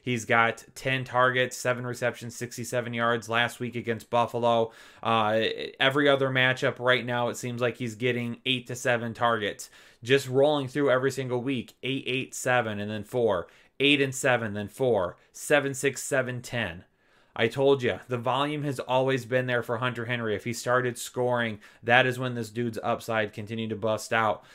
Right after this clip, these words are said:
A lot of people ver-, didn't really like playing him. They said, "You know what? This guy isn't really doing anything." But if you look at his numbers compared to some of the other numbers this year, they're right in line with everybody else. It's just been, can he score?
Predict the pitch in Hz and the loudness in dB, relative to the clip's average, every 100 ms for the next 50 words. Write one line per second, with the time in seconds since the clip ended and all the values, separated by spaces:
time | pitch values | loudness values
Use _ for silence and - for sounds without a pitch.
0 | - 113 120 127 127 135 127 131 113 123 | -4 0 4 2 2 -2 -2 -2 2 2
1 | 120 127 135 135 147 139 131 135 - 135 | 2 0 0 2 2 4 4 0 0 -4
2 | 143 170 147 104 85 - - 110 117 113 | -4 -4 -4 -4 -4 -10 -20 -4 -2 0
3 | 127 117 113 117 131 139 123 131 131 131 | -2 -2 -2 -2 -2 -2 -4 2 2 2
4 | 135 131 127 123 131 156 147 120 110 117 | 0 0 0 0 0 0 -2 -4 -4 -2
5 | 113 113 110 - - _ 117 113 143 - | 0 -2 -6 -20 -20 _ -2 6 6 6
6 | 131 127 139 139 139 120 139 135 135 135 | -2 -2 2 2 2 2 0 0 -2 -2
7 | 135 127 127 127 117 127 117 101 120 127 | -2 -2 0 0 -2 -6 -4 0 0 0
8 | 127 131 147 120 143 143 151 151 151 - | -2 0 -2 0 -4 -2 2 4 4 -2
9 | - - - 110 135 135 120 135 147 147 | -18 -14 -10 2 4 4 4 4 4 0
10 | 127 127 156 151 113 123 127 127 127 131 | -2 -2 -2 -4 -4 -2 0 0 0 0
11 | 110 - - - _ _ 123 120 - 123 | 0 -4 -12 -18 _ _ -4 -2 -4 -4
12 | - 123 120 117 - 135 131 - 135 117 | -2 -4 -4 -4 -6 -4 -4 -2 0 0
13 | 85 | -2